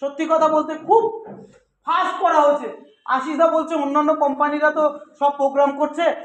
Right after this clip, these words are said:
আমরা যদি না করি কেমন দেখায়?" তাই পাঁচ দিনের মধ্যে প্রোগ্রামটা অ্যারেঞ্জ করেছি। যদি একটু সময় পেতাম, আমি সায়েন্টিস্টকে নিয়ে আসতে পারতাম। মেদিনীপুরে আমরাই প্রথম সায়েন্টিস্ট নিয়ে এসেছিলাম,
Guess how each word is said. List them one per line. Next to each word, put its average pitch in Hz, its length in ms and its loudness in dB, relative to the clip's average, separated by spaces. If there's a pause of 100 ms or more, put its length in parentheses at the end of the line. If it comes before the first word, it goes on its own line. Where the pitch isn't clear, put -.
(200)
আমরা 262 240 2
যদি 277 180 -4
না 247 240 2
করি 277 180 0
কেমন 254 320 -2
দেখায়?" 226 320 -2 (140)
তাই 277 140 0 (100)
পাঁচ 285 300 2
দিনের 330 240 2
মধ্যে 330 240 2
প্রোগ্রামটা 285 460 0
অ্যারেঞ্জ 254 320 2
করেছি। 277 300 -2 (580)
যদি 311 220 2
একটু 370 220 2
সময় 339 380 2
পেতাম, 349 260 4 (260)
আমি 294 160 0
সায়েন্টিস্টকে 302 720 0
নিয়ে 294 160 2
আসতে 294 220 2
পারতাম। 254 280 0 (540)
মেদিনীপুরে 381 540 4
আমরাই 370 520 6
প্রথম 381 240 2
সায়েন্টিস্ট 320 480 0
নিয়ে 320 140 4
এসেছিলাম, 370 540 0